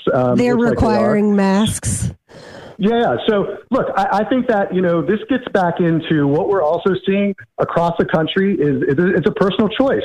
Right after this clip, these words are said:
Speaker 1: right? Some people wanna wear a mask. You're not gonna ask, you know, a farmer in Iowa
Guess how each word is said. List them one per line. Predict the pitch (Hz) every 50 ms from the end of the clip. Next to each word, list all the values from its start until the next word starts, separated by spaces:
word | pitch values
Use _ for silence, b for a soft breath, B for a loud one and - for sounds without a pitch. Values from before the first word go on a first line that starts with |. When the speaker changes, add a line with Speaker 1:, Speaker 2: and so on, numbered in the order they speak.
| -
Speaker 1:
right? | 147 135 147 185 220 - - _ _ _ _ - -
Some | 196 202 214
people | 202 208 214 - 208 196
wanna | 185 190 214 220
wear | 202 180 160 139
a | 120
mask. | 117 107 95 - -
You're | 175 165
not | 180 214 226 226
gonna | 233 202 185 160
ask, | 165 180 190 180 190 -
you | 202 185
know, | 170 165 160 160 165
a | 143 135 - -
farmer | - 165 180 185 185 185 175 165
in | 151
Iowa | 139 143 160 180 185 170 143 127 123 123 127